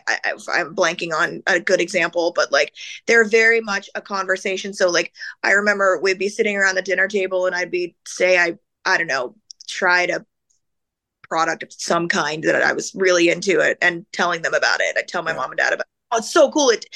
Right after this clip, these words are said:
Speaker 1: it does this. And then you can also use it for this," which was really cool, which I didn't know if it was intended for, but it also did this and this. And he goes,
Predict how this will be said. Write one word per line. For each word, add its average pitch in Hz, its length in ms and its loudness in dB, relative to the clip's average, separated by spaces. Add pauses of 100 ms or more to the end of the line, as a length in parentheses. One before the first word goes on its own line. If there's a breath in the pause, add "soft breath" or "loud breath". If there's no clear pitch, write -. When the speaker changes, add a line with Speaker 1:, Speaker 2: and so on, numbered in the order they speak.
(260 loud breath)
Speaker 1:
it 226 140 2
does 190 180 0
this. 330 220 0
And 269 80 -4
then 262 80 -2
you 247 80 -8
can 254 80 2
also 320 200 0
use 294 220 -6
it 233 160 -6
for 208 140 -2
this," 180 240 0
which 262 180 -6
was 269 140 -6
really 294 200 -2
cool, 311 200 2
which 262 160 0
I 202 40 2
didn't 220 180 0
know 226 100 2
if 226 80 -4
it 226 40 2
was 214 120 -2
intended 214 360 -2
for, 254 200 4
but - 80 4
it 143 40 6
also 220 220 2
did 202 160 -8
this 226 180 0
and 226 80 -14
this. 226 120 0
And 226 100 -16
he 208 40 -4
goes, 202 200 2